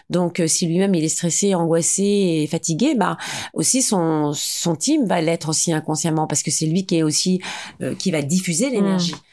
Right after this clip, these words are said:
Speaker 1: Donc, c'est important, bien sûr, de, un bon leader avec un, bah, des bonnes équipes, c'est que lui-même aussi, il est en balance et en équilibre avec tout ça.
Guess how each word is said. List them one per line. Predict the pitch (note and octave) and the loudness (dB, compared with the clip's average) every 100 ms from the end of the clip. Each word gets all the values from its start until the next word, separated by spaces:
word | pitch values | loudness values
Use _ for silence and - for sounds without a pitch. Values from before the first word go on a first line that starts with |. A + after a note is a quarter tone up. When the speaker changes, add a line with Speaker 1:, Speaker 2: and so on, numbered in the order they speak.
| _ _ | _ _
Speaker 1:
Donc, | - D#3 D3+ | -8 -4 -2
c'est | D#3+ | -2
important, | D#3+ E3+ - A3 C4 | -4 -6 -6 -2 -2
bien | F3 E3+ | 0 0
sûr, | - B3+ C#4 F#3 | 0 0 -2 0
de, | D#3+ D3+ C#3+ - - - | 0 0 -2 -6 -16 -6
un | D#3+ | -2
bon | D#3+ F#3+ | 0 2
leader | F3+ E3+ F3+ G#3 G#3 | 2 0 2 2 0
avec | E3+ - F3 | -4 -4 -2
un, | D#3+ D#3+ D#3+ | 0 0 0
bah, | D#3+ D#3 D#3 E2+ E2 - | 0 0 -2 -2 -2 -2
des | D3+ | 0
bonnes | C#3+ F3 D#3+ | 0 0 -2
équipes, | - C#4 C#4 | -2 -2 0
c'est | - | -4
que | - | -4
lui-même | D3+ E3 F3+ F3 | -2 0 2 2
aussi, | D#3 - G3+ | 0 0 0
il | E3+ | 0
est | |
en | D#3+ | 0
balance | D#3 D#3+ F#3+ F#3+ F3 | 0 2 2 0 0
et | |
en | E3+ | 0
équilibre | E3 - G#3 - F3 | -2 -2 -2 -2 -2
avec | E3 - | -2 -4
tout | F3 | -4
ça. | - F3+ | -4 -4